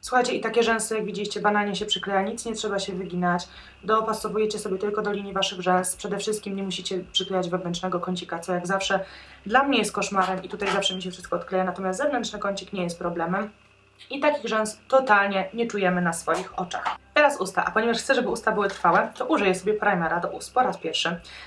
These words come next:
Velvet Color Enhance Lacquer z MUA.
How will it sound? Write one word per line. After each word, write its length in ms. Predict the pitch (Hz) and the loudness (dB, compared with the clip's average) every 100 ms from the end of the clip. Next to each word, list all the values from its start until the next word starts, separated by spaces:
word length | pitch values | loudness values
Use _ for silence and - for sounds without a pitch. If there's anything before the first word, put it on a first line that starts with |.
| - | -18
Velvet 560 | 175 240 294 294 285 - - | 2 6 6 6 4 0 -6
Color 420 | - 196 185 180 - | 2 4 6 4 -2
Enhance 720 | 180 175 - 180 175 175 - - - | -4 -4 -2 0 0 -2 -10 -16 -8
Lacquer 520 | 170 - 165 170 247 - | -8 -6 -2 0 -2 -6
z 100 | 185 | -8
MUA. 360 | 180 170 165 - | -2 2 2 0